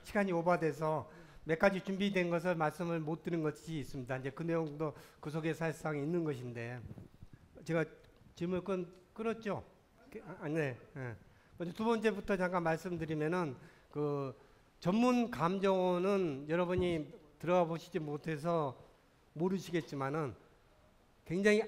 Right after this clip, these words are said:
암실처럼 돼 있습니다. 즉 인공 광원을,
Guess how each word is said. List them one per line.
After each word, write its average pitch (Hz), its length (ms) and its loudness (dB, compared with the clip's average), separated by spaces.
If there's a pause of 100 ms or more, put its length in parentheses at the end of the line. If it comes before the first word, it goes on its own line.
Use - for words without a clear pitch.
암실처럼 185 720 2
돼 143 100 0
있습니다. 117 480 -6 (560)
즉 185 260 2 (360)
인공 233 580 4
광원을, 196 920 6